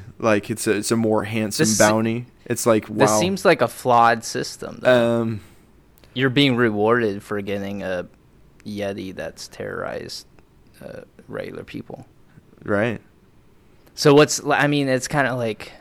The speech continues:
Speaker 2: yeah, it's like a
Speaker 1: Well, welcome
Speaker 2: what's
Speaker 1: to the world, Chase.
Speaker 2: What, what's stopping you from just looking at this Yeti terrorize this whole village and then, like, let it keep going
Speaker 1: You know what?
Speaker 2: until, uh,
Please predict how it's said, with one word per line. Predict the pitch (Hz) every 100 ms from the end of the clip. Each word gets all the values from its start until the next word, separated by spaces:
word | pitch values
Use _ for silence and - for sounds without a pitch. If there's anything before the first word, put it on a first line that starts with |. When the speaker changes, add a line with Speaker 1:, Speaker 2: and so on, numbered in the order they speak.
| _
Speaker 2:
yeah, | 135 127 107
it's | 104
like | 123 110
a | 107 104 104 123
Speaker 1:
Well, | 123 123
welcome | 120 135 143 135
Speaker 2:
what's | 123 135 123 123
Speaker 1:
to | 123 127 135 131 - - _ _ -
the | - 120
world, | 113 156 139 - -
Chase. | - 104 104 - - _ _ - - - _ - _ _
Speaker 2:
What, | 127 135
what's | 131 147 143 -
stopping | - 123 135 135 127 113
you | 104 113 113
from | 110 120 110
just | 107 -
looking | 101 107 110 113 101
at | 92
this | 92 -
Yeti | 98 101 95
terrorize | 95 98 95 95 92 101
this | -
whole | - 104
village | 104 104 104 104 -
and | 101
then, | 104 104
like, | 98 92
let | 98 101
it | 98 -
keep | 98
going | 90 95 104 107
Speaker 1:
You | 107
know | 110
what? | 113 104 -
Speaker 2:
until, | - 85 - -
uh, | 53 50